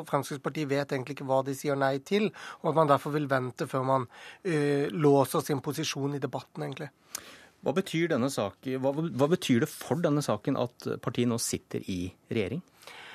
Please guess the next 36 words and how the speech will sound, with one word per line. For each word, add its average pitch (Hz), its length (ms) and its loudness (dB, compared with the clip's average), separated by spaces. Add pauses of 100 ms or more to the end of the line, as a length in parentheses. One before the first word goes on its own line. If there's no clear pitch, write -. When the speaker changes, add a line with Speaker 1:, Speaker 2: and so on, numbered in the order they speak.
(280)
Speaker 1:
Et 170 240 2
vedtak 170 560 6
på 190 80 2
landsmøtet 165 720 4
binder 156 240 2
jo 165 220 4
opp, - 260 -8
eh, 156 540 2
ikke - 340 -4
bare 139 240 4
stortingsgruppa, 143 960 -2
men 147 140 2 (100)
indirekte 160 640 0
også 165 460 -2 (160)
regjeringa, 151 500 2
selv 143 240 2
om, 143 140 2 (100)
eh, 143 320 -2
landsmøtet 139 560 -2
ikke 143 160 0
har 139 80 2
noe 143 80 0
direkte 135 400 -4
instruksjonsmyndighet 139 960 -4
overfor 139 240 -2
en 143 80 -2
regjering, 156 400 2
men, 156 240 -2
men 156 240 -2
det 156 140 0
binder 151 240 -2
jo - 20 -
opp - 80 -14
stortingsgruppa, 147 640 -4
som 143 160 -2
igjen, 143 300 4